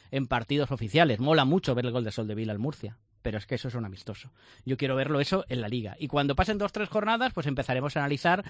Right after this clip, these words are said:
dónde podemos estar. Yo particularmente creo que el equipo se ha reforzado en las líneas que más necesitaba, pero no soy capaz de decir si se ha reforzado bien porque algunos de los jugadores, especialmente los centrales,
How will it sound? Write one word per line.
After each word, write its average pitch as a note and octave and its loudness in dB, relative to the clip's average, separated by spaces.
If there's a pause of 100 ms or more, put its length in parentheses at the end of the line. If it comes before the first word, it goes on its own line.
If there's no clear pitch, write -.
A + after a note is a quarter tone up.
(220)
dónde F3 4
podemos D#3+ 0
estar. A2+ 0
Yo C#3 0
particularmente D3 0
creo D#3+ 2
que B2+ 2
el A#2 -2
equipo C#3 -2
se - -4
ha B2+ 2
reforzado C#3 0
en A#2 2
las A2+ -4
líneas C#3 -2
que C3+ -2
más C3 0
necesitaba, D#3+ 4 (340)
pero B2 4
no A#2 -4
soy C3+ 0
capaz A#2 -2
de D3 2
decir B2 0
si B2+ 0
se B2+ -2
ha - 0
reforzado B2 -2
bien C3+ 0
porque C#3+ 0
algunos A#2+ 0
de B2+ 0
los A#2+ 0
jugadores, B2 -2
especialmente A#2 -6
los A#2 -6
centrales, B2+ -4